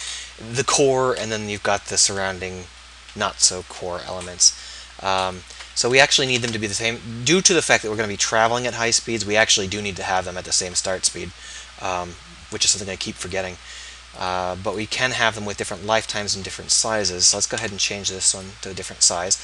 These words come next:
But now it's completely overwhelming our base jet, which is fine. We'll just go ahead and change the material to something neutral like dust. And we'll change this to be white.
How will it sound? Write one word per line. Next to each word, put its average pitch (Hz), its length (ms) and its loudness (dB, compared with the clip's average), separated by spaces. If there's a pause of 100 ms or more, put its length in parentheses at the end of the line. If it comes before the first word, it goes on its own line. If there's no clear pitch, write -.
(400)
But 110 140 0
now 117 180 4
it's 104 160 2
completely 117 420 -2
overwhelming 101 840 -2 (320)
our 92 200 0
base 104 300 0
jet, 87 260 -2 (420)
which 156 140 0
is 147 120 2
fine. 104 400 2
We'll 123 100 -2
just 170 180 -2
go 160 120 2
ahead 123 160 -2
and 104 100 -6
change 110 400 0
the 104 80 -4
material 101 540 0
to 95 80 -6
something 95 360 -4
neutral 98 320 -6
like 90 180 -6 (140)
dust. - 460 -2 (1900)
And 98 180 -4
we'll 101 100 -6
change 113 400 -2
this 113 300 0
to - 120 -4
be 95 220 -8
white. 113 400 -8